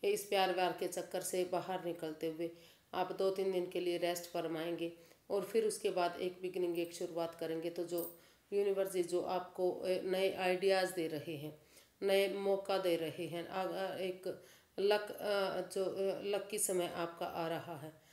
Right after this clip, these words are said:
मतलब भाग्य भी आपका जो इन दिनों साथ देगा। तो, अ, अ, अगर आप एक beginning, एक शुरुआत करेंगे, अ, अ, और उस पर workout करेंगे, उस पर काम करेंगे, तो जो दुख के बादल हैं, जो परेशानी, जो दुविधाएं, वो सारी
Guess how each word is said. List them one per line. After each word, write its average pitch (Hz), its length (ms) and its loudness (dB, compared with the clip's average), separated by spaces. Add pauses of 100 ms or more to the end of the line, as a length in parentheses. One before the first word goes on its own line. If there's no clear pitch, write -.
(260)
मतलब 180 420 0
भाग्य 190 320 -2
भी 180 160 0
आपका 170 340 -2
जो 170 180 0
इन 180 180 -2
दिनों 170 220 0
साथ 175 400 -2
देगा। 147 440 -6 (600)
तो, 240 180 6
अ, 233 200 2
अ, 208 800 2
अगर 208 260 0
आप 190 260 0
एक 202 340 -2
beginning, 180 400 0
एक 190 200 0
शुरुआत 170 580 -2
करेंगे, 151 400 -6 (800)
अ, 170 40 -6
अ, 190 320 -4
और 190 160 2
उस - 240 -4
पर 202 180 0
workout 180 640 -2
करेंगे, 165 320 -2
उस 180 160 -2
पर 185 100 -4
काम 180 340 0
करेंगे, 170 320 -2
तो 180 140 -6
जो 180 140 -6
दुख 226 320 -4
के 202 120 2
बादल 156 360 -2
हैं, 165 160 -4
जो 170 140 -2
परेशानी, 175 560 0
जो 160 140 -2
दुविधाएं, 175 500 -2
वो 160 160 -2
सारी 160 320 -4